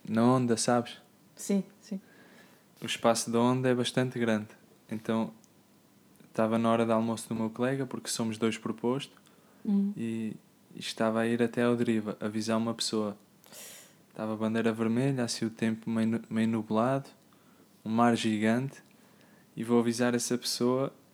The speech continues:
Speaker 1: e pronto, estou a avisar, lá apito, ele não ouve, vou lá ao pé dele e mando-o subir.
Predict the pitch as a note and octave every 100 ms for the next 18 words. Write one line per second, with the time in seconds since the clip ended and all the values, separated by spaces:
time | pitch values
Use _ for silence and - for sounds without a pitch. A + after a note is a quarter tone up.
0 | _ _ _ - A#2+ A#2 A2+ A2 - _
1 | _ _ _ _ - C3 - D#3+ D#3 A#2+
2 | A#2+ A#2+ D3 D#3+ C#3 B2 - D3 D3+ C3
3 | B2 A#2+ B2 C#3 D#3 D#3 - - - _
4 | A#2 A#2 A#2 B2 A#2+ C3+ C#3 C3+ C#3 C3+
5 | - C3+ B2 A#2